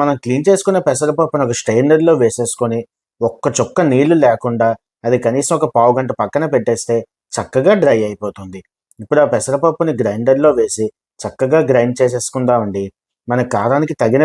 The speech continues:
విధంగా ఒక మూడు పచ్చిమిరపకాయలు, అలాగే చిన్న అల్లం ముక్క కూడా వేసేసుకుందాం. అదేవిధంగా ఒక స్పూన్ జీరా కూడా వేసేసుకొని చక్కగా గ్రైండ్ చేసుకుందామండి. మీకు ఎగ్జాక్ట్ మెజర్‌మెంట్ చెప్పాలంటే మేము పావు కేజీ పెసరపప్పు తీసుకున్నాం. దానికి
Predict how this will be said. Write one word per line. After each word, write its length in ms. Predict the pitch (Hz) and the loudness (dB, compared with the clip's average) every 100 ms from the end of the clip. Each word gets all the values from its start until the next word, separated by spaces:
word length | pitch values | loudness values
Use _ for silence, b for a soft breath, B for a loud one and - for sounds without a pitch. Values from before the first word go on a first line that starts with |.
| 135 | 2
విధంగా 320 | 117 110 110 104 _ _ 120 | 0 -2 -4 -6 _ _ 0
ఒక 100 | 135 131 | 2 4
మూడు 140 | 135 131 98 | 2 2 -2
పచ్చిమిరపకాయలు, 720 | - 131 131 135 123 120 120 - _ 110 | -2 -2 0 0 2 2 0 -4 _ -2
అలాగే 260 | 123 143 147 | 2 2 0
చిన్న 200 | 139 135 117 | 0 0 0
అల్లం 200 | 113 123 139 | 0 2 0
ముక్క 240 | - 131 131 | 0 0 2
కూడా 120 | 214 233 | 2 4
వేసేసుకుందాం. 600 | 165 113 - - 98 92 82 _ _ 98 | 2 0 -8 -10 -10 -12 -16 _ _ -4
అదేవిధంగా 600 | 117 160 131 113 110 110 107 _ _ - | 0 2 0 -2 -2 -2 -4 _ _ -4
ఒక 100 | 120 139 | -2 -2
స్పూన్ 320 | - 139 160 180 _ - 101 | 0 2 2 -2 _ -14 -6
జీరా 220 | 104 127 160 165 | 2 4 4 4
కూడా 140 | 156 143 | 4 4
వేసేసుకొని 600 | 117 110 113 - 113 113 113 - _ _ - | 2 -2 -6 -6 -4 -4 -8 -12 _ _ -8
చక్కగా 360 | 107 - 127 175 170 | -6 -2 2 4 4
గ్రైండ్ 260 | 143 135 139 | 2 2 -2
చేసుకుందామండి. 720 | 135 - 139 131 131 113 110 113 _ _ _ 131 | -4 -4 -2 0 0 0 -2 -2 _ _ _ 0
మీకు 160 | 131 139 104 | 2 2 2
ఎగ్జాక్ట్ 340 | 98 160 165 151 | 2 0 2 0
మెజర్‌మెంట్ 400 | 120 131 156 156 | 0 0 0 0
చెప్పాలంటే 520 | 123 - 120 110 104 101 _ _ 131 | -2 2 0 0 -2 -4 _ _ -4
మేము 120 | 131 | 0
పావు 160 | 117 110 | 2 2
కేజీ 200 | 120 110 110 | 2 0 -2
పెసరపప్పు 460 | 98 107 104 139 - 110 | -4 -4 -2 -2 -2 -6
తీసుకున్నాం. 420 | - 104 95 85 _ _ _ 92 | -6 -8 -8 -8 _ _ _ -2
దానికి 340 | 107 135 117 | 0 0 -2